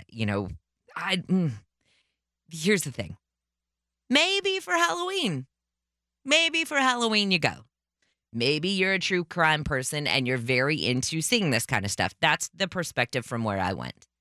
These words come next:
Like, "Oh yeah, I'm super intrigued by this stuff." Then I got <laughs> about three quarters of the way through and was like, "All right, let's speed this up. Wrap it up, people." I couldn't do it anymore.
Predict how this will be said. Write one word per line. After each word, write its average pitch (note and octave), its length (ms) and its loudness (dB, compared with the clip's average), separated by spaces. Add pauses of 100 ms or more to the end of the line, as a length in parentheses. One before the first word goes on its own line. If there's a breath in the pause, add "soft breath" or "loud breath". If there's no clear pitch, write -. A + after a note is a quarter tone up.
(380)
Like, C#3 180 -20
"Oh D#3 120 -2
yeah, G3+ 240 2
I'm - 120 0
super C3 380 -2
intrigued D#3 480 -4
by A2 140 0
this - 180 -4
stuff." - 340 -6 (1000)
Then F3+ 640 4
I D3+ 140 2
got E3 300 2
<laughs> - 0 -
about D#3+ 480 -2
three F#3 200 0
quarters F3 400 0
of E3 80 2
the D#3 80 2
way C#3+ 160 2
through F3 240 -2
and B2+ 80 -2
was C3 120 -2
like, A2 180 2
"All A#3 140 4
right, A3+ 160 2
let's F3+ 200 -2
speed G3 200 -2
this E3+ 180 0
up. - 160 -4 (760)
Wrap C#4 180 2
it D#4 60 0
up, D#4 200 -2
people." D4 480 -4 (1040)
I C#3+ 160 4
couldn't D#3+ 340 -2
do D3 200 2
it G#2+ 220 0
anymore. A#2 520 2